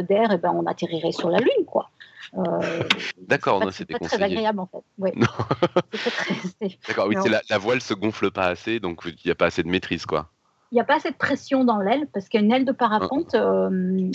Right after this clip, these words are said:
Speaker 1: ça vole aussi en gardant une certaine, euh, une certaine pression à l'in-, à l'intérieur, c'est, c'est creux, et, euh, le poids, hein, euh, joue un rôle très, très important pour maintenir la forme de l'aile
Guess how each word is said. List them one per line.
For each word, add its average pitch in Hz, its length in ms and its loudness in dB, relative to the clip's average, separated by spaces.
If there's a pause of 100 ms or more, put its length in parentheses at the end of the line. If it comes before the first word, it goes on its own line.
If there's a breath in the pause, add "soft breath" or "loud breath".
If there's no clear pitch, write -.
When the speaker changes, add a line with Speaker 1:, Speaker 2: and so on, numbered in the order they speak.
Speaker 1:
ça - 220 -4
vole 240 240 2
aussi 269 320 -2
en 247 80 2
gardant 220 480 4
une 208 100 4
certaine, 220 480 2
euh, 190 380 2 (320 loud breath)
une 220 40 4
certaine 233 300 2
pression 262 440 0
à 226 40 6
l'in-, 202 140 2 (100)
à 196 60 -2
l'intérieur, 208 680 0 (160)
c'est, 190 220 -6
c'est 190 160 -10
creux, - 340 -2 (480 loud breath)
et, 269 360 2
euh, 202 200 4
le 202 140 4
poids, 190 320 0
hein, 190 220 2 (120)
euh, 196 320 0
joue 208 520 -2
un 202 100 0
rôle 190 240 -2
très, - 180 -6
très 220 200 -2
important 262 560 -4
pour 214 160 2
maintenir 226 580 4
la 185 140 -2
forme 233 340 2
de 196 80 4
l'aile 233 360 2